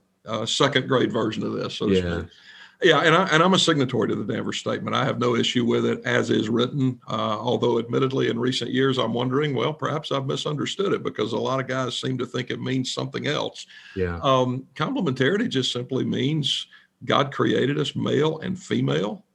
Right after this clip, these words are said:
Speaker 1: uh, in his image and likeness, which means we are equal in essence. But oftentimes there are specific functions,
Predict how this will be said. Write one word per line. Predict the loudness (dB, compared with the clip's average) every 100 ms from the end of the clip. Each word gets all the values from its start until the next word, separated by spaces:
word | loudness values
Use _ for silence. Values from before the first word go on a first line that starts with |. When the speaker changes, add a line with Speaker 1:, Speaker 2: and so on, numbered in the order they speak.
| -12
Speaker 1:
uh, | -8 -6 -4
in | 0 2
his | 2 0 -2
image | 0 0 0
and | -4 -4
likeness, | -2 -4 -4 -2 -2 -2
which | -4 -4 -4
means | -4 -2
we | -2 -2
are | -4 -4
equal | -6 0 0 0
in | -2
essence. | -4 -4 -2 -4 -4 -8 -12 -20 -12
But | 0 0
oftentimes | 4 2 2 0 2 2 0 -2 -4
there | -2 0
are | 0 -2
specific | -6 -8 -4 -4 -6 -10
functions, | -6 -4 -2 -4 -4 -2 -4